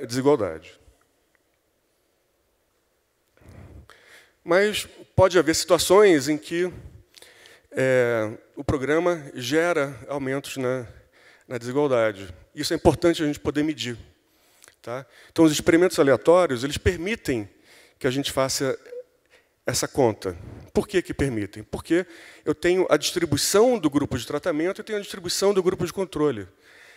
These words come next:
Eu posso, portanto, calcular essas medidas de desigualdade. Eu posso, portanto, é, testar a hipótese de que o programa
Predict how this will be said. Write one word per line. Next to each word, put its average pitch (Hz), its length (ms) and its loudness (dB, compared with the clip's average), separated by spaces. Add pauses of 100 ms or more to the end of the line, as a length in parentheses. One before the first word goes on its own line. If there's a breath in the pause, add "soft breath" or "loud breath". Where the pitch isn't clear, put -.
(180 soft breath)
Eu 135 120 -6
posso, 147 360 -2
portanto, 165 380 -4
calcular 160 340 -2
essas 156 220 -6
medidas 151 280 -6
de 147 60 -8
desigualdade. 131 720 -6 (520 loud breath)
Eu 120 100 -6
posso, 160 320 -2
portanto, 160 640 -2
é, 127 320 -2
testar 175 840 -2 (580 soft breath)
a 135 60 -4
hipótese 147 640 -2
de 120 160 -8
que 170 440 -2 (280)
o 143 80 -10
programa 139 720 4